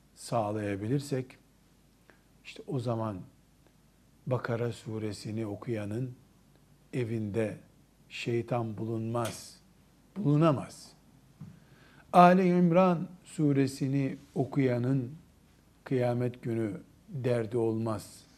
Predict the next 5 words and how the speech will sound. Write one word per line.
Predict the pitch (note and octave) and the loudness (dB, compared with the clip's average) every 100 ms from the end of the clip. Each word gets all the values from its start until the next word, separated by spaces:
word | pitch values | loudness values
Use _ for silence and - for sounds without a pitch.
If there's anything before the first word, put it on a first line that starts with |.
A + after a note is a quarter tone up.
| - _ - | -20 _ -20
sözünün | - - C#3 B2 A#2+ B2+ G3+ B3 - - _ _ _ _ _ - | -20 -8 -4 -2 0 2 4 2 -6 -20 _ _ _ _ _ -2
ne | F#3 | 0
anlama | A3 C#3+ C3 B2 A#2+ | 2 2 2 0 -2
geldiğini | A#2+ A#2 G#2+ A#2 A2 A2 F#2 | 0 0 0 -2 -2 -2 -4
de | G#2 | -6